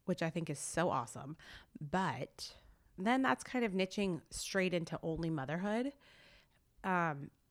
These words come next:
I don't know. What do you guys think? Let me know. All right, look,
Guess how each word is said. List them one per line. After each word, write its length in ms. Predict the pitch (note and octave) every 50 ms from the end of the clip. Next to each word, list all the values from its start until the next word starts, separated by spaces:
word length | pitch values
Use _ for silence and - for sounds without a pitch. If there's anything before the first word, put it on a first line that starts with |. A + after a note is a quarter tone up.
| _ _ -
I 140 | - G#3 A#3+
don't 140 | C4 B3+ A#3
know. 340 | A3+ G3 D#3+ - - - - - - -
What 80 | G#3 A3
do 60 | C4+
you 60 | C#4+
guys 140 | E4+ D#4 -
think? 300 | - G3+ E3 D3 - -
Let 80 | E3
me 60 | E3 D#3
know. 120 | C3+ - - - - - - - - -
All 60 | G#3
right, 160 | F3+ D3+ - - - - - -
look, 260 | G3 F#3+ - - -